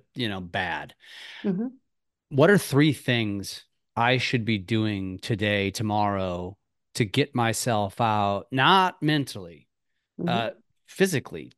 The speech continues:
Speaker 1: you know, tactfully, tangi-, tangibly? Wh-, what should I be doing? What, give me three things that I should focus on.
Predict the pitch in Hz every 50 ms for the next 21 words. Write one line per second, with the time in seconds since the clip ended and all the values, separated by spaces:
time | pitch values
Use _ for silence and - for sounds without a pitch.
0 | _ _ _ - 127 113 101 101 101 104 - - 156 165 160 - - - 104 98
1 | - 147 147 151 156 131 117 95 101 98 - 131 147 151 143 120 92 90 92 98
2 | 110 139 - 139 131 175 185 - - - 180 160 147 139 135 123 123 117 104 95
3 | 110 113 107 95 95 101 131 160 170 135 165 190 170 - - - - - 143 160
4 | 175 170 160 143 - - - 143 131 127 120 113 101 110 110 110 104 - - -
5 | - _ - 135 117 104 - 95 92 - - 151 -